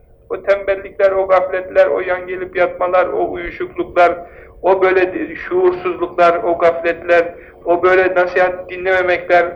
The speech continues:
gerekli tedbirleri almamaklar, işte o nefis, işte bu yaptırtıyor içeride. İkinci düşman o.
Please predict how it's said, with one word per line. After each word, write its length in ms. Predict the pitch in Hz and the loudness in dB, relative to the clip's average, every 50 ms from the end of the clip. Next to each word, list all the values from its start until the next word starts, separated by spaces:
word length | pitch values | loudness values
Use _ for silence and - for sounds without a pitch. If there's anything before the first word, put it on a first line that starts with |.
| - - - - - - _ - | -12 -18 -20 -20 -20 -20 _ 0
gerekli 420 | 170 175 190 190 190 196 196 190 | 2 4 4 2 2 -2 -6 -4
tedbirleri 440 | - 180 180 180 180 175 175 175 175 | -4 -4 -2 -2 -4 -2 0 2 4
almamaklar, 580 | 175 175 170 170 160 160 160 - - 185 190 | 4 4 4 0 -4 -4 -6 -6 -4 -4 -6
işte 220 | - - - - 190 | -6 -6 -12 -10 -10
o 100 | 185 185 | -10 -8
nefis, 360 | 185 185 - 202 190 - - - | -8 -10 -10 -12 -16 -16 -18 -20
işte 360 | - - - 160 156 - - | -20 -16 -14 -14 -12 -8 -6
bu 80 | 220 240 | 0 2
yaptırtıyor 560 | 208 147 123 - - 135 - - - 123 - | 4 4 4 2 -2 -8 -8 -10 -12 -16 -16
içeride. 360 | - - - 131 123 - - - - _ _ _ _ _ _ _ _ _ _ - - _ _ _ _ _ _ _ - | -14 -12 -12 -12 -12 -12 -14 -20 -20 _ _ _ _ _ _ _ _ _ _ -20 -20 _ _ _ _ _ _ _ -20
İkinci 340 | 151 - 165 156 156 175 175 - | -20 -20 -18 -18 -16 -14 -12 -12
düşman 320 | - - - 151 143 135 | -10 -6 -2 0 0 2
o. 320 | 127 147 190 247 - - | 2 2 2 0 0 -4